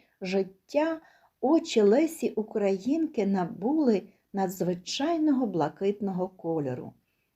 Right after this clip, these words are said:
Цікаво, що до того вони не мали настільки інтенсивного забарвлення. Цей факт дійсно дивував всіх довкола, адже очі поетеси були наче неземні.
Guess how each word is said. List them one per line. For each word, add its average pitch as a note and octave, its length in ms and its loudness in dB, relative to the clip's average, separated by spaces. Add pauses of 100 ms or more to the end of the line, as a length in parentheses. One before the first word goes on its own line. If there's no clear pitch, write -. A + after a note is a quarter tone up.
(140)
Цікаво, A#3+ 580 0
що A#3 240 4
до G#3 160 4
того A#3 640 2 (340)
вони B3 360 6
не C4 200 6
мали G#3 480 2
настільки G3 680 -4
інтенсивного F#3+ 920 -2
забарвлення. B3 800 -4 (560)
Цей G3+ 240 4
факт - 480 0 (100)
дійсно B3 500 0
дивував G#3+ 580 4
всіх A3+ 320 -4
довкола, A#3 720 0 (240)
адже G3 400 2
очі G#3 280 6
поетеси G#3 760 -2 (300)
були F#3+ 300 4
наче B3+ 400 0
неземні. F3 720 -2